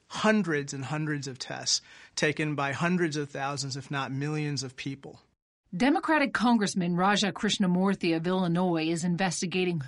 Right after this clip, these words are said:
Speaker 2: who directed the F D A's hands-off approach.
Speaker 1: The F D A was not policing this market. They adopted what's called a self-validation and voluntary compliance system.
Speaker 2: So, what does that mean, self-validation?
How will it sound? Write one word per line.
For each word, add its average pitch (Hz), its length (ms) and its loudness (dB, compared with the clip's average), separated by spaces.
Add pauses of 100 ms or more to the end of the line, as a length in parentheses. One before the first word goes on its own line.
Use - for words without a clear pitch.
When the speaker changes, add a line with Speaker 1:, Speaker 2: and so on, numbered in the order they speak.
Speaker 2:
who 285 220 6
directed 233 720 0
the 175 160 -2
F 202 160 0
D 240 180 4
A's 165 300 2
hands-off 180 600 0
approach. - 600 -6 (300)
Speaker 1:
The 147 160 -2
F 156 140 -2
D 160 160 -2
A 160 40 0
was 151 160 -4
not 156 220 -4
policing 170 640 0
this 147 220 -4
market. - 400 -6 (440)
They 170 160 6
adopted 156 560 0
what's 147 220 -2
called 160 300 -2
a 143 140 -2
self-validation 151 1900 -2
and 139 220 -6
voluntary 147 720 -4
compliance 139 680 -6
system. - 480 -4 (400)
Speaker 2:
So, 240 300 4
what 247 220 2
does 254 200 4
that 190 280 0
mean, 175 360 0
self-validation? 175 1040 -4